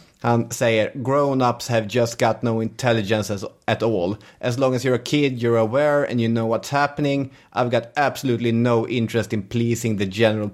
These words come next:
public at all. I don't want to because I think they're largely scum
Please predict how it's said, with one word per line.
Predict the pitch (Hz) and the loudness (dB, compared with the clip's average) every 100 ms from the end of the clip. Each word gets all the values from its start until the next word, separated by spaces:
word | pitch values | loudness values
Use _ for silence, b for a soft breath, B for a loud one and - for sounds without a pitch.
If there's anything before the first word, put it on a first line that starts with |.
| - | -4
public | - 110 104 98 | 0 0 0 -4
at | 107 | -2
all. | 107 95 82 - B B - | 0 0 0 -4 B B 0
I | 135 | 2
don't | 123 117 | 2 4
want | 123 120 117 | 2 2 -2
to | 117 | -4
because | 107 117 | -2 -2
I | 101 | 0
think | 110 110 110 | -2 -2 -2
they're | 110 | 0
largely | 113 107 104 - 110 | 2 0 -2 -6 -6
scum | 101 - - 143 110 98 92 | -4 -8 0 2 4 0 -4